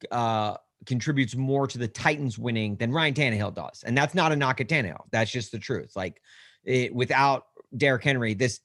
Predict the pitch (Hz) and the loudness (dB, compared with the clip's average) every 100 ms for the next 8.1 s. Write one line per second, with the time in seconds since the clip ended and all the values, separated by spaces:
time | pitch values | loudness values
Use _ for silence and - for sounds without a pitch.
0 | _ 117 110 143 110 - 117 101 101 98 | _ -2 2 2 2 0 0 0 0 -2
1 | 92 107 104 98 92 101 92 92 127 - | 2 2 2 0 -2 -2 -2 2 2 0
2 | - _ _ _ _ _ _ _ _ _ | -8 _ _ _ _ _ _ _ _ _
3 | _ _ - 147 135 170 214 214 196 170 | _ _ -4 0 2 2 4 4 4 4
4 | 127 135 165 120 - - _ _ _ 139 | 2 4 4 4 0 -12 _ _ _ 2
5 | 143 139 - - - 113 120 110 - _ | 4 2 0 -4 -2 -2 -2 -10 -14 _
6 | - 165 - 175 180 175 147 165 156 151 | 2 2 4 4 6 4 4 2 2 0
7 | 110 127 143 143 131 123 117 117 98 85 | -2 0 2 2 2 2 2 0 -2 -6